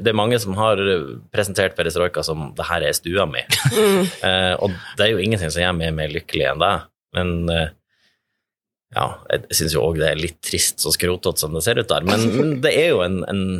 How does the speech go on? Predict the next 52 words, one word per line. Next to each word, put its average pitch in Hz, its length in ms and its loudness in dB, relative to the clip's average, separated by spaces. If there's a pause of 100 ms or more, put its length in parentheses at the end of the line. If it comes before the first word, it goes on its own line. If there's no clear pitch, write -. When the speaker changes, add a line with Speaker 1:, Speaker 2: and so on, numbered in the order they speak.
(460)
Speaker 1:
en 107 140 0
charme 113 340 2
med 101 240 2
det. - 60 -4 (180)
Det 104 160 -2
er 120 60 4
vel - 80 -10
kanskje 101 180 0
det 110 80 4
jeg 73 140 0
har 78 120 -4 (300)
prøvd, 80 320 -4
og 78 160 -4
det 80 80 0
er 82 40 2
det 85 80 4 (120)
jeg 69 100 0 (640)
synes 80 300 -2
skaper 80 260 -2
stemning. 78 300 0
Men 85 160 -2
om 87 80 -2
det 87 100 2
er 85 220 2
at 73 160 0
det 76 80 0
er 76 140 -2 (400)
kjempedyr 82 580 -2
kunst 85 320 -2
på 76 80 -2
veggene, 80 380 0
eller 71 180 -4
om 76 140 -2
det 76 100 2
er 76 160 2
at 71 160 -4
man 71 100 -6
har 69 220 -4 (160)
hengt, 78 220 -6 (100)
limt 80 300 -6 (100)
noen - 160 0
aviser 82 420 0
som 73 220 -6
tapet, - 540 -2 (640)
tror - 100 0
jeg - 80 -2
bare - 100 -2
det - 60 -2
kommer 71 220 -4
litt - 100 -6
an 76 160 0
på, 69 220 -4